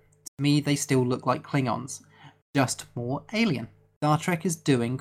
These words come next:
what they've always done with Klingons since nineteen seventy-nine. That is tweaking the look,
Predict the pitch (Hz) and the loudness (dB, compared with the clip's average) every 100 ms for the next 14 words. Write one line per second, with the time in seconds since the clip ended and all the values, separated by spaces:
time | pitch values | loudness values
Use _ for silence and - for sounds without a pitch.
0 | - 127 151 135 - 135 127 131 - 120 | -4 -6 -2 -4 0 0 2 2 0 -2
1 | 127 - - 117 117 120 156 - 123 113 | -2 -4 -4 -2 -2 -2 -2 -2 -2 -2
2 | - 117 - 113 113 127 123 110 113 120 | -4 -6 -2 -2 -2 -4 0 0 -2 -6
3 | _ _ _ - _ 131 120 131 - - | _ _ _ -20 _ -2 -2 -2 -6 0
4 | 139 131 131 131 127 117 110 - | 2 2 -2 0 0 -2 -4 -10